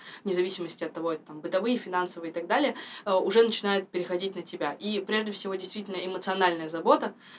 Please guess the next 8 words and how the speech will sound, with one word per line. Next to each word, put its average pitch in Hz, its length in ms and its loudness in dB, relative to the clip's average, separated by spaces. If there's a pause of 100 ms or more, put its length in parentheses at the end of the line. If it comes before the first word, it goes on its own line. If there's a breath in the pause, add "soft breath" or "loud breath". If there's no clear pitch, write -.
которая 180 380 0
тоже 202 260 0
очень 175 220 -2
важна. 160 340 -8 (280)
Исходя 214 640 4
из 240 400 -6
моего 208 520 0
опыта, 220 480 -2